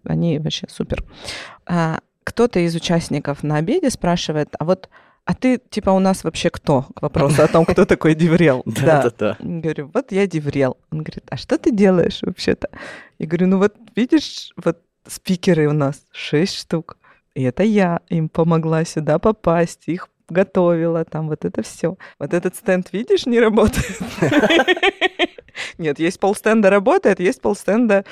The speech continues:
Speaker 1: ну, почти работает.
Speaker 2: Работает не так, как
Speaker 1: Работает не
Speaker 2: полагалось,
Speaker 1: так, как
Speaker 2: да.
Speaker 1: надо, но все равно как-то работает. Вот это вот тоже Деврел. Вот это все Деврел. Он говорит: «Ну, понятно.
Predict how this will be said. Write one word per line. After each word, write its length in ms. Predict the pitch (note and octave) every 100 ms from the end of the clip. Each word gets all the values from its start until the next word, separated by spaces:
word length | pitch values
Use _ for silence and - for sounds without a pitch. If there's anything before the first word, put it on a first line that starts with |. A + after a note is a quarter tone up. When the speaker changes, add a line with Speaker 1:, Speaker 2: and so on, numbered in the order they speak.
| - - - _
Speaker 1:
ну, 160 | G3 G3
почти 360 | A3+ - G3
работает. 420 | F3 E3 D3 A#2
Speaker 2:
Работает 320 | - C#3 B2+ -
не 80 |
так, 220 | A#2 A2 -
как 160 | - -
Speaker 1:
Работает 400 | A#3 A#3 B3+ G#3
не 140 | G#3+
Speaker 2:
полагалось, 80 | E3+
Speaker 1:
так, 140 | F#3+
как 100 | F#3+
Speaker 2:
да. 60 | F3+
Speaker 1:
надо, 220 | D4 A#3
но 120 | E3+
все 200 | D3+ -
равно 300 | D#3 D#3 D#3
как-то 340 | C#3 B2 - D3
работает. 460 | E3+ F#3 D#3+ C#3+ -
Вот 160 | C3 C3+
это 200 | C#3 E3+
вот 140 | A3 _
тоже 520 | - F#3+ F#3+ F3 F3+ E3+
Деврел. 420 | D#3+ E3 E3+ C3 - - - -
Вот 120 | D3
это 160 | D#3+ D#3
все 360 | - - A#3+ A#4 - - - -
Деврел. 520 | - F3+ G#3 E3 E3 C#3
Он 80 | E3+
говорит: 260 | F3 F3 - - _ _ -
«Ну, 200 | F3 G#3+
понятно. 560 | F#4+ G#4+ D#4+ - E3